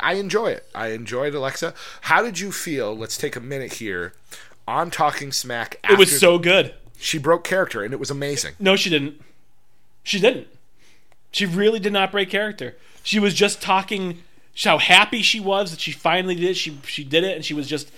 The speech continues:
Speaker 2: very, but then the moment it came back to Becky Lynch, she was just right back to it. "No, no, no, no, no. This is about me.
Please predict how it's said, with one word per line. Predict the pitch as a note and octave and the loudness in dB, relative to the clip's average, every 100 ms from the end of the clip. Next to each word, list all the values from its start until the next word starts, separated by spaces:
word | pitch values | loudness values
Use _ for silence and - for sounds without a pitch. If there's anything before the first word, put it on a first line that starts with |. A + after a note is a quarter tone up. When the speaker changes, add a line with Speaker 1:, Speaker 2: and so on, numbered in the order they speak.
| - - - | -20 -20 -2
Speaker 2:
very, | E3 F3+ - | 0 0 -2
but | D#3+ F#3+ F#3 | -4 -4 0
then | F#3+ | 0
the | F3 | 0
moment | E3+ F3 F3 G3 G#3+ G#3+ - | 0 4 4 4 2 -2 -6
it | F#3 | -6
came | F#3 G3+ F#3 | -2 -4 -4
back | E3 E3 F3+ - | 0 0 0 -6
to | - F3+ E3 - - - - | -2 0 2 -2 -14 -20 -2
Becky | F3+ F#3 F#3+ | 2 2 0
Lynch, | F3 A3 F3+ - - - - - - | -2 0 -2 -4 -6 -10 -20 -20 -14
she | - G3 | -4 0
was | F3+ E3 | 0 2
just | F3+ - | 2 2
right | E3+ E3+ E3+ | 2 2 4
back | F3+ E3+ - | 2 2 -2
to | G#3 F#3 | -4 -2
it. | E3+ | -4
"No, | D3 D#3 | -2 0
no, | F3 | 2
no, | F3 | 2
no, | D3 | 2
no. | C3+ B2 A2+ | 0 -2 -4
This | - C3 | -8 -8
is | D3 | -6
about | C#3 C3 C3 | -2 -2 -2
me. | C3+ D#3 F#3 F#2+ E2+ | -4 0 0 0 -12